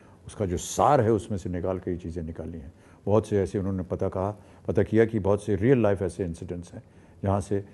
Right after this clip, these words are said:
इस तरह की भाषा का उपयोग हुआ है, तो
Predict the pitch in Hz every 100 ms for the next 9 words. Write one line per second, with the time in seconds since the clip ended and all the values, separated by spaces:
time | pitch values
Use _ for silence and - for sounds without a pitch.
0 | - 123 - 110 107 104 85 87 104 110
1 | 107 160 123 87 82 76 - - - -
2 | - - - - - - - 113 104 92
3 | 85